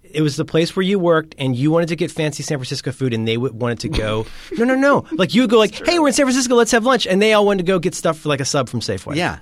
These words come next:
Speaker 2: Like, "Well, I just usually go to Safeway, so we'll go there." I'm like,
Speaker 1: <laughs>
Speaker 2: "So really, I flew a thousand miles from Florida, and you wanna go to Safeway?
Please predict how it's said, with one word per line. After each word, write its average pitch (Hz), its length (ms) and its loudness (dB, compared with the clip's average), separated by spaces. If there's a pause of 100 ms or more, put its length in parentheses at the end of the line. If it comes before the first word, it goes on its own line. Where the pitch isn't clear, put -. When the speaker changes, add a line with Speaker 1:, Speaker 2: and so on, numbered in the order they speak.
Speaker 2:
Like, 165 160 0
"Well, 180 120 2
I 185 140 2
just 170 240 -6
usually 156 320 -4
go 139 140 -2
to 123 60 -4
Safeway, 120 600 -2
so 95 160 -4
we'll 95 80 -2
go 101 160 -2
there." 101 380 -2
I'm 101 140 -4
like, 107 260 -6 (160)
Speaker 1:
<laughs> - 160 -20
Speaker 2:
"So 131 160 0
really, 123 280 2
I 101 120 0
flew 117 480 -2 (160)
a - 20 -8
thousand 110 380 0
miles 104 260 0
from 101 160 -6
Florida, 104 320 0
and 95 100 -2
you 95 100 -2
wanna 95 160 -2
go 90 100 -4
to 80 40 -10
Safeway? 87 540 -6